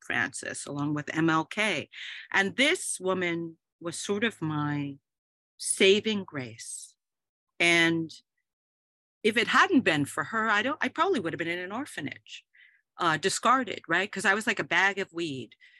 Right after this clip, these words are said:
legal in one state, not legal in another state, you know, regardless of who I was, little Rachel. And I think about that when I learned of it as an,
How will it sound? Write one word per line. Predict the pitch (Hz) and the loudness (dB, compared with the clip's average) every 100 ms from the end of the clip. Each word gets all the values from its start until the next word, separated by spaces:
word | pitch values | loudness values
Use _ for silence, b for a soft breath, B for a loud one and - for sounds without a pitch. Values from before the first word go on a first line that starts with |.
| b - | b 0
legal | 165 165 185 | 2 4 4
in | 180 233 | 4 4
one | 320 311 | 4 2
state, | - 294 277 277 220 | 0 2 2 2 0
not | 135 - | -2 -2
legal | 139 139 | -8 -8
in | 143 | -4
another | 208 302 294 294 | 2 2 4 0
state, | - 269 262 254 240 - | 0 2 2 2 0 -4
you | 247 | -2
know, | 240 220 220 B B | 2 0 -2 B B
regardless | 254 247 254 277 240 180 170 - - | -8 0 2 0 -2 -6 -6 -12 -10
of | 151 147 139 - _ _ _ _ - | -6 -4 -6 -10 _ _ _ _ -20
who | - 320 285 | 0 2 6
I | 180 190 | 6 6
was, | 160 127 - - 156 | 2 -6 -6 -10 -4
little | 160 147 | -2 0
Rachel. | 139 110 - 95 - _ _ _ _ | -2 -4 -8 -12 -14 _ _ _ _
And | 170 165 160 156 170 B B B B | 4 4 4 0 -10 B B B B
I | 226 226 | 2 2
think | - 330 359 | 0 0 2
about | 370 269 214 202 - | 0 2 2 0 0
that | 170 147 151 180 _ _ _ _ | 2 4 0 -2 _ _ _ _
when | 170 185 | 0 4
I | 185 | 2
learned | 165 180 202 | 2 0 0
of | 208 156 | -4 -6
it | 147 | -6
as | - 147 147 - | -4 -4 -4 -6
an, | 147 | -8